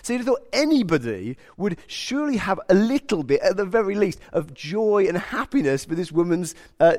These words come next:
improvement in her condition. Has he? Not in the slightest.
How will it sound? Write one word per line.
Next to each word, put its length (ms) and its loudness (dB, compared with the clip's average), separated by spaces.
improvement 520 -2
in 40 0
her 80 2
condition. 480 -4
Has 140 -2
he? 220 0
Not 340 0
in 320 0
the 160 4
slightest. 880 -4